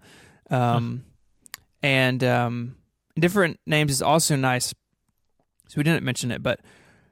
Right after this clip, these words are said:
Speaker 1: Plans is actually two projects. Plans is the, the album that we're talking about, but then Death Cab commissioned videos for every song, and it's called, that project is called Directions. It came out, I think, a year later, and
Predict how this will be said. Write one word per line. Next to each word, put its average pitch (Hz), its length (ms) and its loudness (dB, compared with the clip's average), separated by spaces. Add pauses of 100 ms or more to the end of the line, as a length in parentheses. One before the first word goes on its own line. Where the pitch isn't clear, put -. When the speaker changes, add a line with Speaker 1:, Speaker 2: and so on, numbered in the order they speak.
(200)
Speaker 1:
Plans 196 320 0
is 156 80 0
actually 147 260 -2
two 135 220 -4
projects. 107 520 -6
Plans 147 420 -4
is 131 140 -8
the, 127 240 -8
the 127 180 -10
album 131 380 -2
that 90 100 -4
we're 135 100 -2
talking 127 360 -6
about, 120 300 -8
but 139 120 -8
then 135 360 0 (140)
Death 156 240 0
Cab 165 240 0
commissioned 131 920 -4 (520)
videos 127 840 0
for - 180 -8
every 127 300 -4
song, 95 580 -6
and 131 140 -8
it's - 180 -8
called, 127 600 0
that - 260 -2
project 139 320 0
is - 60 -14
called 123 200 -6
Directions. 127 640 -4
It 139 80 -6
came 147 200 -2
out, 131 120 0
I 139 60 -2
think, 135 200 -6
a 127 40 -8
year 123 280 -2
later, 110 500 -2 (640)
and 120 520 -4